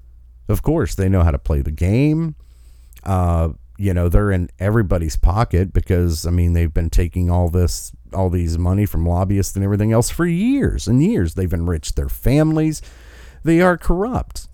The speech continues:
So, I mean, that's why you get a stupid statement like Pelosi this week. They ask her, "Well, what do you think about these people, you know, tearing down statues and stuff?" And she's like,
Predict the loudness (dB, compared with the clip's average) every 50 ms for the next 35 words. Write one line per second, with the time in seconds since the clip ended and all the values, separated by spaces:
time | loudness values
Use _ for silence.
0 | -20 -20 -20 -20 -20 -20 -20 -20 -20 -18 -8 -2 2 4 4 6 6 4 4 2
1 | 2 4 4 4 4 4 2 2 2 0 0 2 2 0 -2 -2 0 2 2 4
2 | 2 2 0 -4 -8 -10 -12 -6 -2 0 2 2 2 2 0 0 -2 0 0 0
3 | 0 0 -2 -2 -2 -2 2 6 6 6 6 6 2 2 2 2 2 2 2 2
4 | 2 0 0 0 0 0 0 0 0 2 2 0 0 0 -2 0 2 2 2 2
5 | 0 0 0 0 -2 -2 -2 -2 -4 -4 -6 -6 -4 -2 -2 -2 -4 -4 -6 -6
6 | -4 -4 -4 -4 -4 -4 -4 -2 -2 -2 0 0 0 0 2 2 2 2 2 0
7 | 0 0 0 0 -2 -2 0 0 0 0 0 -2 -2 -2 -2 -2 -2 -4 -6 -4
8 | -2 -2 0 0 -2 -4 -8 -2 0 0 0